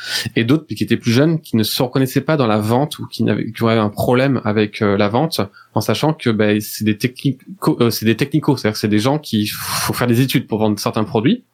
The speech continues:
Et ils avaient, euh, un problème avec, euh, l'image du, euh, du vendeur. Euh, du coup, ils avaient pas très bien, ils étaient, ils étaient pas à l'aise.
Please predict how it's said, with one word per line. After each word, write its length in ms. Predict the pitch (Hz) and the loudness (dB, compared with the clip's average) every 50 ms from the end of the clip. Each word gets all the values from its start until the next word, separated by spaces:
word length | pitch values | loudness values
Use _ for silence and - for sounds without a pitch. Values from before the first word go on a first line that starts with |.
| _ _ - - - - - - - - - - - - | _ _ -16 -14 -10 -8 -6 -6 -6 -6 -6 -6 -6 -2
Et 120 | - 127 127 | 2 2 2
ils 100 | 120 127 | 4 4
avaient, 260 | 123 123 127 139 143 | 4 4 4 4 4
euh, 1000 | 135 113 107 107 107 113 113 - - - - - - - - - - - - - - - | 4 4 2 2 2 0 0 -2 -4 -4 -4 -4 -4 -4 -4 -6 -6 -6 -6 -6 -6 -4
un 240 | - 117 117 113 | -2 0 0 0
problème 460 | 113 - - 147 127 123 131 151 165 139 | -2 -2 0 2 2 4 4 2 2 2
avec, 360 | 113 107 123 135 135 - 127 | 2 2 0 0 -2 0 0
euh, 160 | 113 110 110 | 2 2 2
l'image 460 | 110 113 117 117 123 139 151 143 123 | 2 2 2 2 4 2 2 0 0
du, 380 | 113 101 107 107 110 113 110 107 | -2 -4 -4 -2 -2 0 2 2
euh, 180 | - - 110 | 2 2 0
du 180 | - 110 107 107 | -2 -2 -2 0
vendeur. 540 | 107 110 110 107 101 104 98 98 104 107 107 | 2 2 2 2 4 4 4 4 2 2 2
Euh, 200 | 101 98 104 104 | 2 2 0 0
du 100 | 101 104 | -2 -6
coup, 140 | - - 117 | -8 -4 -2
ils 80 | 107 113 | 0 0
avaient 180 | 104 98 107 | 0 -2 -4
pas 260 | 92 - - 101 101 | -4 -4 -2 -2 -2
très 160 | 101 - - 110 | -2 -2 -4 -2
bien, 460 | 104 98 101 98 98 101 101 101 98 | -2 0 0 0 2 0 0 0 0
ils 200 | 104 101 104 104 | -2 -4 -8 -8
étaient, 140 | - - 117 | -4 0 0
ils 120 | 120 - | 0 0
étaient 180 | - - - - | 0 -2 -2 0
pas 120 | - 107 | 2 2
à 40 | 101 | 0
l'aise. 320 | - 101 95 - - - | 2 0 -2 -4 -8 -14